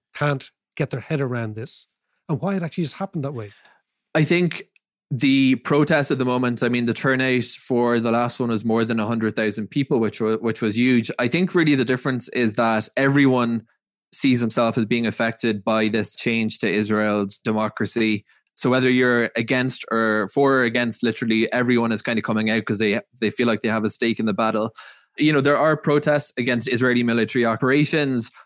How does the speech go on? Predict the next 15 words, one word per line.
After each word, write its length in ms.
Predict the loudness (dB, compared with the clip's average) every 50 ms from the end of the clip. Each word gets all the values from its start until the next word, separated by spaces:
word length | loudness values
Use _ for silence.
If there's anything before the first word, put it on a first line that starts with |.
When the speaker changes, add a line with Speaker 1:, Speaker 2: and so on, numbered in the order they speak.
| _ _ -2
Speaker 2:
occupation. 840 | -2 0 2 2 0 2 2 2 2 2 2 2 0 0 0 0 0
I 120 | 2 2
was 160 | 2 2 2 0
at 160 | 0 0 0
one 160 | -2 -2 -2
actually 320 | -2 -4 -4 -2 0 0
a 60 | 0 0
few 140 | 0 0
days 240 | 2 2 2 4 4
ago 180 | 4 2 2 2
in 80 | 0
Jerusalem, 540 | 0 2 2 2 2 0 0 -2 -2 -2 0
or 100 | -2 -2
saw 340 | -2 -2 -2 0 2 2 4
one. 360 | 4 2 2 2 0 -2 -4